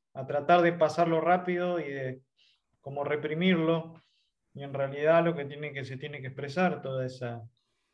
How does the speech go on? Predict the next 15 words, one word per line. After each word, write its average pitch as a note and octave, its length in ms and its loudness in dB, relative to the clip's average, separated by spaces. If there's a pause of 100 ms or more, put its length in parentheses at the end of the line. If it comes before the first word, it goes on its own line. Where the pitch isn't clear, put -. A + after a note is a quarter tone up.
(140)
energía C3 440 -6
emocional. C#3+ 680 -4 (360)
Y C3 80 -10
si - 120 -10
vos D#3 160 4
no F#3+ 120 6
tenés F#3 200 6
una E3+ 240 6
pausa E3 300 4
de, D3 240 -2
lo C#3+ 120 -10
mismo D#3+ 300 -6
con C#3+ 160 -6
un C#3+ 140 -12
duelo D3 920 2